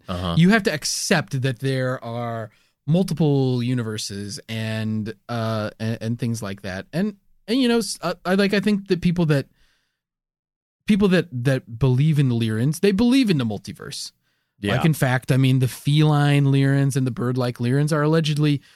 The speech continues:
Speaker 2: older species or races that came from a different universe into ours.
Speaker 1: And I, I like to think that creatures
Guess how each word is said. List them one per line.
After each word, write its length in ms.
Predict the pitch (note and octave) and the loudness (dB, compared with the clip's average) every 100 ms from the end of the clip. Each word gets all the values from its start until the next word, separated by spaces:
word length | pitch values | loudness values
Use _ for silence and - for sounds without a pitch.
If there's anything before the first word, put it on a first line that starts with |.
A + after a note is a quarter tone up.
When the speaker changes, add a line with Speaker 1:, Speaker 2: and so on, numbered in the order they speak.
| _ _ - _ - | _ _ -20 _ -2
Speaker 2:
older 960 | D#3+ C4 G3+ F3+ E3+ D#3+ D3+ D3 C#3+ C#3 | 2 4 4 4 4 4 4 2 2 0
species 960 | - - - _ G#3+ C#4+ - B2+ A#2 | -4 -8 -10 _ -8 -6 -2 -2 -2
or 140 | A#2+ A2+ | -4 -2
races 460 | D#3 G3 - A#2+ | 0 0 -2 -6
that 200 | A#2+ A2+ | -6 -8
came 420 | - - D#3 D#3 C#3+ | -6 -2 2 2 0
from 400 | - C3+ C3 A#2+ | -2 0 0 0
a 40 | |
different 300 | A#2+ E3+ B2+ | 0 -2 -4
universe 400 | A2 G2 G2 - | -6 -8 -10 -6
into 280 | G#2+ - A2 - | -6 -6 -10 -10
ours. 540 | A2+ F2+ G#1+ C3+ - - _ _ _ _ _ _ | -10 -10 -12 -12 -14 -16 _ _ _ _ _ _
Speaker 1:
And 140 | D4 D#4 | -2 -2
I, 40 | C#4 | 0
I 140 | B3 E4 | 2 4
like 160 | D#4+ | 2
to 80 | B3+ | 0
think 200 | G3+ A3+ | 0 2
that 140 | E3 A#2+ | 2 0
creatures 1040 | - F3 G3 - D3+ D3+ C#3+ A2+ - | 0 0 2 2 2 4 2 -2 -6